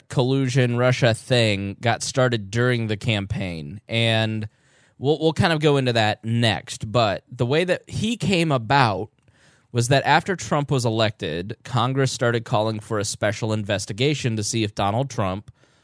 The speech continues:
worked with Russia to release all these documents about Hillary Clinton through WikiLeaks. And Robert Mueller was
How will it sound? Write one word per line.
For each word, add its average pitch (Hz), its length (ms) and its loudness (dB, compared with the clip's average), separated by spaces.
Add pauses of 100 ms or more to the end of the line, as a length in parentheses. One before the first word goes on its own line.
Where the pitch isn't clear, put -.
(140)
worked 113 240 -4
with 110 180 -2
Russia 104 640 0 (600)
to 117 540 0
release 120 600 -2
all 127 120 4
these 123 180 -2
documents 117 840 0 (140)
about 107 260 2
Hillary 113 340 0
Clinton 101 500 -4 (1000)
through 135 240 2
WikiLeaks. 101 840 -2 (540)
And 117 440 0
Robert 151 340 2
Mueller 151 320 2
was 123 480 0